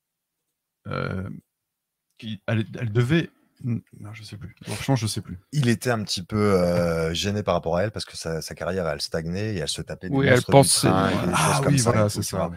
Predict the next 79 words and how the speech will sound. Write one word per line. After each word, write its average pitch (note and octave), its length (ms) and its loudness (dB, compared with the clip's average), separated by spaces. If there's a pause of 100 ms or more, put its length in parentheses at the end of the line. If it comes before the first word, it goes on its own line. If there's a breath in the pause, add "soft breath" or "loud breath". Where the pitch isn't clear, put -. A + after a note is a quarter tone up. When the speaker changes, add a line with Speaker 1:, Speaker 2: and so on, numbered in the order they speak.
(220 loud breath)
Speaker 1:
ouais. F#2+ 100 -12
Speaker 2:
Donc, F#2 200 -10
il G#2+ 100 2
a G#2 40 6
eu G#2+ 80 4
envie G#2 360 2
de G#2 100 -2
lui F2+ 120 -4
filer G2+ 220 -4
un F2+ 100 0
coup - 140 -10
de F2+ 60 0
main G#2 260 2
et G2 60 -2
puis E2+ 120 -14
de E2 40 -10
lui E2 100 -8
faire F2 180 -4
un E2+ 40 -2
rôle F#2+ 220 -4
sur - 140 -8
Speaker 1:
C'est E2 40 -6
vrai. E2+ 80 -2
Speaker 2:
mesure, F2+ 240 -4
tu - 100 -16
vois. D#2+ 80 -6 (380 soft breath)
Et C3+ 80 2
le D3+ 80 10
rôle G3+ 220 8
peut - 140 2
être F3+ 120 4
intéressant C#3 560 2
parce - 180 -6
qu'il A#2+ 280 -4
va G#2+ 120 2 (460)
à, C#2+ 920 -6
vraiment, A2+ 460 2
euh, F2 540 -4 (100)
à E2 100 -8
cent D3 200 -6
pour A#2 200 -8
cent C#3 260 -4
dans, F2 500 -2
dans E2+ 120 -8
une G#2+ 160 -4
autre B2+ 100 -2
direction A2 460 -2
que - 120 -12
le G2+ 260 -6
rôle B2 360 -4
qu'elle F2 180 -8
a A#2+ 120 -2
dans A#2 220 2
Speaker 1:
Oui, E3+ 80 10
Speaker 2:
Halloween. D3+ 340 8
Speaker 1:
ex-, B2+ 260 0
exactement. A#2 500 2
Il A2 100 0
lui A2 60 2
avait G#2+ 160 2
dit, B2+ 240 -2
en A2 40 -10
fait, C#3 180 -2
qu'il A2 220 -4
a, A2 100 -2
il G#2+ 160 -2
a, G2 80 2
il G2 60 -2
arrêtait G2+ 240 -2
pas G#2 80 0
de G2+ 60 0
la A2 60 2
voir A#2 200 2
dans G2 100 0
des F2+ 100 -2
rôles G2+ 160 -2
de F#2 120 -4
scream G#2 320 -2
queen C#3+ 280 2